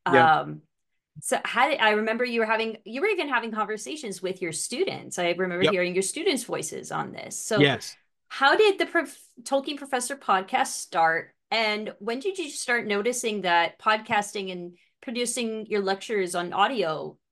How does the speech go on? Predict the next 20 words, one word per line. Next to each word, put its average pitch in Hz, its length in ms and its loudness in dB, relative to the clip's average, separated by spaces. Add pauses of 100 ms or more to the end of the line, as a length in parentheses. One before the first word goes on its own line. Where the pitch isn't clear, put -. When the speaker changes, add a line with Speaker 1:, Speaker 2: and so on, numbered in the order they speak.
Speaker 2:
format 160 680 -4
was 180 140 -8
a 190 60 -2
helpful 196 380 -2
tool 233 400 -4
for 214 220 -4
your 180 200 -2
students, 180 880 -4 (180)
both 247 160 2
at 233 100 -4
the 233 60 -4
college 226 440 4
and 190 100 -2
in 190 100 -4
the 185 80 2
wider 175 340 0
Tolkien 156 720 -8
community? 165 640 -10 (680)
Speaker 1:
Yeah, 185 400 6
so 180 420 6